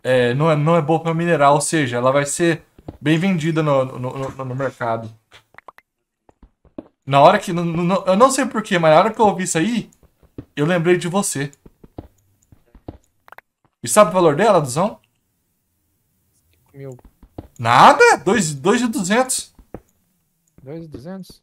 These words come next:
Speaker 1: É, tava na Kabum até esse tempo atrás. Até uma, algumas semanas atrás. E pelo, pe-, véi, ela, ela, ela é tão forte, co-, é, é, ela, ela é praticamente,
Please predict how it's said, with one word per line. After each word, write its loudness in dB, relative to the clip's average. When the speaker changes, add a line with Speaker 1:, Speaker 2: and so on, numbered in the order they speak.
Speaker 1:
É, 0
tava -2
na -2
Kabum 0
até -2
esse -4
tempo -8
atrás. -4
Até -6
uma, -4
algumas -8
semanas -8
atrás. -8
E -8
pelo, 0
pe-, -8
véi, 2
ela, 4
ela, 4
ela 2
é 2
tão -6
forte, 2
co-, -14
é, -2
é, -6
ela, 4
ela 0
é 2
praticamente, -4